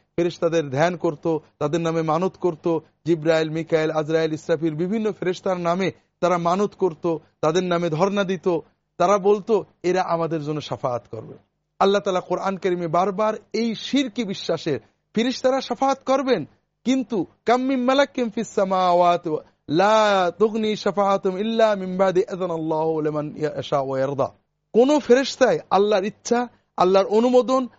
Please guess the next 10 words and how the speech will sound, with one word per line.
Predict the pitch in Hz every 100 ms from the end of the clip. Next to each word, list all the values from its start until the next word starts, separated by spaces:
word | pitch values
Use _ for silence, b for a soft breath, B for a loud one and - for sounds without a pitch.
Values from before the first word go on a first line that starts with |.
| b
আল্লাহর | 190 196 190
রেজামন্দির | 185 196 190 185 160
বাইরে | 151 156 160
শাফাত | 143 143 143 135
করতে | - 120 127
পারবে | 120 110 117
না। | 104 _ _ _
শাফাতের | - 190 233 254 247 262
মূল | 226 220 269 269 240 _ _ -
চিন্তাটাকে | 262 262 262 220 196